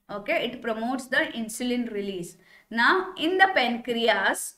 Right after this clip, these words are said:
what happens? The pancreas release insulin. Now which cells of the pancreas release insulin? We have just understood which cells of the pancreas release stim-, uh, insulin.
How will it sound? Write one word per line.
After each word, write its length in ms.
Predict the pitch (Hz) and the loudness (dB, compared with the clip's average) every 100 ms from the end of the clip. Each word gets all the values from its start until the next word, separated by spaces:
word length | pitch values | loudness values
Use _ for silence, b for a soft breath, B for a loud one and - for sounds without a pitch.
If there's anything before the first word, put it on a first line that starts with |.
| _ _ _ | _ _ _
what 260 | 226 269 - | 0 2 2
happens? 500 | 277 262 311 466 - | 0 0 -2 -4 -6
The 180 | 214 226 226 | 4 4 4
pancreas 920 | 214 214 208 226 226 220 269 - - b b b b b _ _ - | 0 0 -4 -2 2 8 8 6 0 b b b b b _ _ -10
release 640 | 214 233 247 359 - - - _ - | -4 -2 2 4 4 0 -12 _ -6
insulin. 760 | 233 226 - 262 233 185 175 - _ | -4 -2 -2 -2 -2 -4 -6 -14 _
Now 160 | 214 208 | -6 -2
which 180 | 311 403 | -2 0
cells 340 | - 320 330 | 4 6 6
of 140 | 320 320 | 6 6
the 80 | 320 | 6
pancreas 600 | 294 285 294 302 320 320 | 6 4 4 6 6 4
release 320 | 277 285 311 | 0 2 2
insulin? 640 | 302 285 - 311 311 349 - - _ _ _ _ _ | 2 0 0 2 4 4 0 -12 _ _ _ _ _
We 120 | 214 262 | -4 0
have 180 | 269 | 0
just 560 | - 302 - - - - - _ _ | 4 4 4 -2 -12 -14 -20 _ _
understood 560 | 226 240 269 - 320 269 | -4 -2 -2 0 0 0
which 180 | 294 294 | -2 -2
cells 400 | - 277 330 - | 0 2 2 -2
of 220 | - 254 | -4 0
the 80 | 285 | 0
pancreas 580 | 277 247 240 269 285 285 | 0 0 -2 2 2 2
release 520 | 254 262 294 285 - | -2 -2 -2 -2 -8
stim-, 380 | - 269 254 - B B B - | -8 -6 -6 -8 B B B -6
uh, 140 | 220 | -4
insulin. 680 | 208 240 233 302 311 453 480 | -2 -2 -2 2 4 2 -2